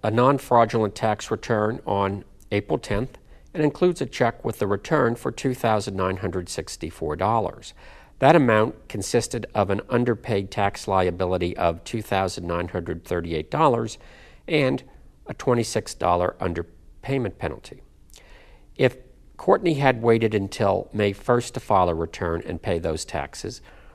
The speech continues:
we're asked, what would the late filing and the late payment penalties be? Her combined late filing penalty and late payment would be one hundred forty-seven dollars.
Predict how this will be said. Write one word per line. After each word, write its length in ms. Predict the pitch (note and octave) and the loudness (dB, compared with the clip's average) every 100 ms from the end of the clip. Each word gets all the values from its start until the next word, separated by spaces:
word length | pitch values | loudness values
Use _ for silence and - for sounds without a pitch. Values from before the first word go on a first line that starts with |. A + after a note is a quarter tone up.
| - - | -8 4
we're 120 | C#3 | 6
asked, 260 | C#3 - - | 6 2 -4
what 200 | - E3+ | 2 2
would 140 | E3+ C3 | 2 2
the 100 | A#2 | 2
late 240 | A#2+ A#2 | 0 -2
filing 680 | - D3+ C3+ G#2 A2 A#2+ - - | 2 4 6 4 0 -2 -12 -8
and 100 | G#2 | -4
the 60 | |
late 240 | G2+ G#2 - - - - | -2 -2 -4 -14 -20 -20
payment 360 | - D3 C3+ - | -6 -4 -4 -4
penalties 480 | - F2+ E2+ G2+ G#2 | -4 -4 -4 -8 -4
be? 340 | C3 D3 - - - - - - - - - - - - - - - | 0 0 -2 -16 -20 -20 -20 -20 -20 -20 -20 -20 -20 -20 -20 -20 -6
Her 180 | - | -2
combined 480 | C3 C3+ B2+ F3 F3+ | 0 2 4 4 4
late 200 | C#3 C3 | 2 0
filing 420 | - B2 A#2+ A#2 | 0 4 4 2
penalty 480 | G#2 B2+ A2+ G#2+ A2+ | -2 -2 -2 -2 -2
and 100 | G2 | 0
late 220 | G2 F#2 | 0 -2
payment 400 | - E3+ C#3 A#2 - - - - - - | -4 -2 -2 -4 -8 -18 -20 -20 -20 -6
would 200 | G#2+ G#2 | -2 0
be 260 | G#2 G#2 A2 | 0 0 -2
one 320 | - B2+ A2+ | -4 -2 0
hundred 480 | A2+ G#2+ G#2 G2+ - - | 0 -2 -2 -4 -10 -18
forty-seven 540 | - F#2+ F#2 - E2 F2 | -4 -4 -2 -4 -4 0
dollars. 480 | G#2 A#2 F2 - | 2 2 0 -10